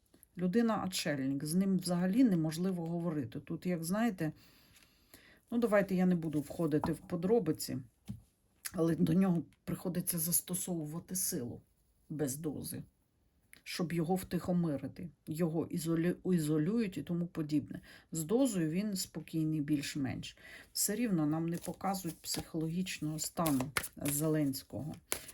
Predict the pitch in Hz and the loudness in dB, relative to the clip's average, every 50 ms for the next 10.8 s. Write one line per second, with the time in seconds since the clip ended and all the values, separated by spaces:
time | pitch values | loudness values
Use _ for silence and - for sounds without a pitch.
0 | - - - 196 226 226 226 226 - 190 185 180 175 - - - - - _ _ | -6 -2 0 2 2 2 2 4 4 4 4 4 2 -2 -6 -8 -8 -8 _ _
1 | _ - - - - - - - - - - - - - - - - _ _ - | _ -20 -20 -20 -20 -20 -20 -20 -20 -20 -20 -20 -18 -18 -18 -18 -18 _ _ 0
2 | 190 180 180 - - 185 165 156 156 - - - - 165 - - - 180 - 160 | 2 2 2 2 2 0 0 0 0 -2 -4 -4 -6 -8 -6 -6 -6 -4 -2 0
3 | 151 151 147 151 - 156 - 185 180 - 240 262 269 240 180 - - 156 151 160 | 2 2 2 0 -2 -2 -4 -4 -2 2 6 6 6 6 6 2 -2 -2 0 0
4 | 170 165 151 165 170 160 147 - - 151 143 135 131 127 127 147 - - - _ | 0 2 2 4 2 2 2 0 -2 0 0 2 0 0 -2 -4 -6 -10 -20 _
5 | _ - - - - - _ _ - - - - - _ _ _ _ _ - - | _ -20 -20 -18 -20 -20 _ _ -16 -16 -16 -18 -20 _ _ _ _ _ 4 6
6 | - - 175 165 - - - 175 165 151 - - - - - 147 139 135 131 208 | 6 6 4 0 -2 -4 -4 -4 -4 -2 0 -2 -2 0 0 0 2 2 0 -2
7 | 147 - _ - 156 180 180 - - 220 226 - - - - 175 - - - 214 | -4 -8 _ -2 -2 -2 -2 0 -2 -2 -2 4 6 6 6 6 0 -4 -8 -6
8 | 202 - - - 190 180 - - - 160 - 170 156 156 170 175 - - - 170 | -4 -4 -4 -2 -4 -2 0 0 -2 0 0 0 0 0 0 0 -2 -2 -2 -2
9 | 160 - - - 156 147 139 - 202 196 180 170 185 185 190 202 202 185 180 170 | -2 -2 -2 0 0 0 0 -2 -4 -4 -2 0 2 2 4 4 2 2 0 -2
10 | 160 160 156 170 180 165 156 - 151 143 156 160 160 160 156 156 | -4 -4 -2 -2 -2 -2 -2 -2 -2 0 0 2 2 2 2 2